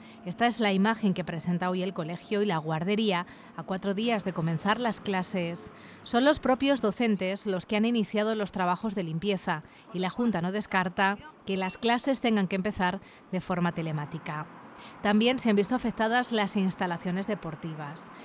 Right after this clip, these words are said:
El pabellón acumula cuatro metros de agua, como demuestra esta decena de coches apilados a sus puertas.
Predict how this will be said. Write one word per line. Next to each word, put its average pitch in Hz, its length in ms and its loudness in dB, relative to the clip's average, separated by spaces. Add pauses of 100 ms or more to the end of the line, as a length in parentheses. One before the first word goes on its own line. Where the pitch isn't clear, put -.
(160)
El 190 140 0
pabellón 196 420 4
acumula 240 460 4
cuatro 220 360 4
metros 233 380 2
de 202 80 4
agua, 196 420 2 (260)
como 190 220 2
demuestra 226 720 2
esta 247 300 -2
decena 220 360 0
de 196 120 -4
coches 190 580 -4 (300)
apilados 196 680 2
a 180 60 -2
sus 160 220 -6
puertas. 160 720 -8